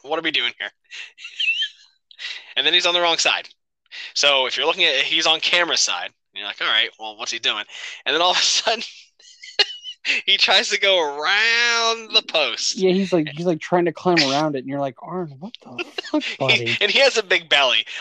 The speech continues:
Speaker 1: I don't have room to talk, but he's just a bigger guy with a big belly,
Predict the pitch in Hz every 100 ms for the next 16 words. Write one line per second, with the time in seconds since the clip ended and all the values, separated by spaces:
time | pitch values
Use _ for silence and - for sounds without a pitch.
0 | - 214 220 214 185 165 160 151 - 117
1 | 107 - - - - - 147 135 _ -
2 | 208 196 180 170 143 123 165 139 127 147
3 | 151 - 139 147 110 120 151